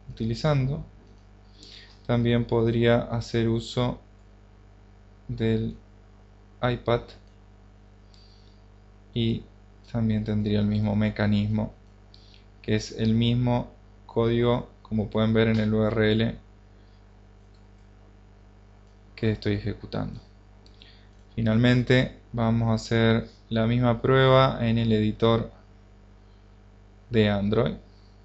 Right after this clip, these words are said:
para cerrar la demostración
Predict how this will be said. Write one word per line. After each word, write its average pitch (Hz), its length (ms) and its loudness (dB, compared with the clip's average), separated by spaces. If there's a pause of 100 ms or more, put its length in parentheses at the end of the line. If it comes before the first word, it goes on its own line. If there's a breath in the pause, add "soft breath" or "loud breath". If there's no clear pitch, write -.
(1000)
para 110 200 -2
cerrar 104 600 -2 (180)
la 117 140 0
demostración 110 880 -2